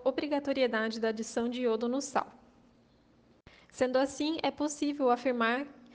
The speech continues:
que outros nutrientes, em especial os minerais, também estão relacionados com os hormônios tireoidianos e a atividade da glândula tireoide.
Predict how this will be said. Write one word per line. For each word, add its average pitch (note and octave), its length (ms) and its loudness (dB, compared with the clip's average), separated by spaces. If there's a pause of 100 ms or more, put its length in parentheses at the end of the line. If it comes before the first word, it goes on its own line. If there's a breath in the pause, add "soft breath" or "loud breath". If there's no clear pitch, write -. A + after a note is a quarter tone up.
(220 loud breath)
que B3+ 140 4
outros D4+ 320 2
nutrientes, C4 840 -4
em A#3+ 120 -4
especial A#3 480 -2
os G#3 140 -4
minerais, A#3+ 540 -2
também C4 320 -2
estão C4 240 -4
relacionados C4 760 -2
com A#3+ 160 -4
os A#3+ 80 -2
hormônios A3 440 -4
tireoidianos C4 840 -2
e C#4 80 -4
a C#4 60 0
atividade B3+ 580 -4
da B3 80 0
glândula A#3 420 0
tireoide. - 680 -4